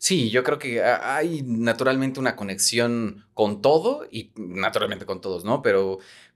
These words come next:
es muy fácil, justamente cuando alguien, eh, dice algo interesante o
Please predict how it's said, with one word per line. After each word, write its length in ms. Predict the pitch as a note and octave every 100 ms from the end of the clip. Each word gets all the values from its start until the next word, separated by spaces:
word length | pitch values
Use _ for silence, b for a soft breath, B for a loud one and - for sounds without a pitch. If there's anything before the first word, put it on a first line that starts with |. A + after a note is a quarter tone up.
| - D3+
es 140 | F3
muy 160 | D#3+ F3
fácil, 400 | - D3+ E3+ A2
justamente 320 | A#2+ C3+ C3
cuando 240 | A#2 A2 A#2
alguien, 500 | C3 C#3 C3 A2+ - _ A2
eh, 260 | A2 G#2+ G2
dice 400 | A2+ C3 - B2
algo 480 | A#2 B2+ C3 B2+ B2
interesante 840 | A2 G#2+ G2 - A#2 A2+ A2+ A#2 A2
o 380 | G2+ F#2+ E2+